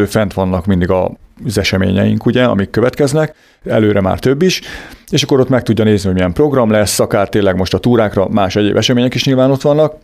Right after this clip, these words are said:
és akkor, ö, ott van általában elérhetőség, tud nekünk vagy ott messengeren üzenni, vagy telefonon, vagy bármilyen formában, és akkor nyilván jelentkezik, hogy szeretne jönni egy túrára.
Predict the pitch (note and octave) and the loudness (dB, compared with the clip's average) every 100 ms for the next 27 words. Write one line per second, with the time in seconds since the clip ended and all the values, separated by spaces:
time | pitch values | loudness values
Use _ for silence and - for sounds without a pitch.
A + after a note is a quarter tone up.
0 | - B2+ C#3 - B2 A#2 A2+ - C3+ - | -8 -2 -2 0 2 2 2 2 0 -2
1 | - A#2 A2 G2+ G2 G2 F2+ F#2+ A#2+ A2 | -6 -2 0 2 0 0 0 2 2 2
2 | G#2 G2+ - F#2+ F2 G#2 F2+ F#2 F#2 E2+ | 0 0 0 -2 0 -2 0 -2 -2 -4
3 | - G2+ F2+ F#2 - - F2+ F2+ G#2 G2+ | -2 -2 0 -2 -4 -12 -4 -2 0 0
4 | G2 F#2 F2+ F#2 F2 F2 E2 D#2+ E2+ - | 0 0 0 0 0 0 0 0 -2 -8
5 | - A2 G#2 F#2+ F2 E2 D2 D#2 F2 A2 | 0 0 0 0 0 0 -2 -4 -6 -4
6 | G2+ G2 F2+ E2 - C#3+ C#3+ A2 G2+ - | -2 0 0 -2 0 0 2 0 -2 -6
7 | - - - B2 B2 - A#2 A2+ - B2+ | -20 -20 -6 -2 -2 0 0 0 0 2
8 | A2 G#2 A2+ C3+ C#3+ D3 D3+ D#3 - - | 2 2 2 2 0 0 -2 -4 -8 -8
9 | G2 - G#2 F2 F#2+ F2+ G2 G2+ C3+ C#3+ | -6 -2 -2 0 -2 -2 -4 -2 0 2
10 | C3 B2 | 2 0